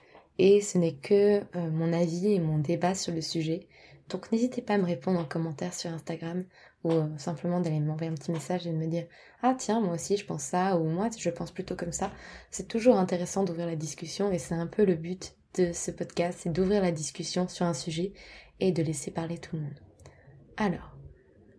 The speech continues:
le truc, quand on est en maison d'édition, c'est de se dire que,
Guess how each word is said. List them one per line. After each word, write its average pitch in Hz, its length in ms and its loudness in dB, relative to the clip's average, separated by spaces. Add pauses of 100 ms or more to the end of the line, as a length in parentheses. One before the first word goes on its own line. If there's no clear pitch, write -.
(140)
le 208 140 6
truc, - 400 -6 (480)
quand 190 240 2
on 180 100 6
est 170 100 6
en 160 60 4
maison 190 300 4
d'édition, 185 500 0 (600)
c'est - 260 0
de 214 60 -4
se - 160 0
dire 196 320 2
que, 170 260 -4